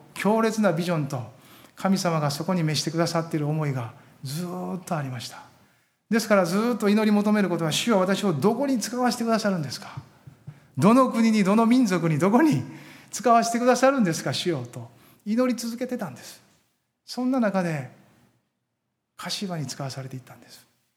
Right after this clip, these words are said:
別にこれは無理強いされたわけでもないんですよ。深く心の中では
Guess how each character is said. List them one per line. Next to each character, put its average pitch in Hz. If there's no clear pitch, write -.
別 175
に 180
こ 175
れ 175
は 160
無 165
理 196
強 185
い -
さ 185
れ 175
た 139
わ 139
け 135
で 120
も 110
な 110
い 131
ん -
で 120
す -
よ。 113
深 170
く 151
心 147
の 147
中 123
で 117
は 110